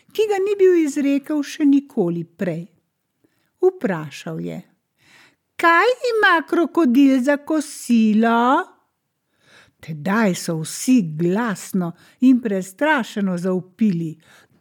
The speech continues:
"Tiho!" In pri tisti priči so ga začeli bunkati in se dolgo niso ustavili. Kmalu potem, ko je bilo tega konec,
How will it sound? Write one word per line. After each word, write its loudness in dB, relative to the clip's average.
"Tiho!" 2
In 2
pri -2
tisti -2
priči 0
so -2
ga 2
začeli 0
bunkati 2
in 6
se -8
dolgo -4
niso -2
ustavili. -6
Kmalu 2
potem, 0
ko 0
je 2
bilo 0
tega 0
konec, -4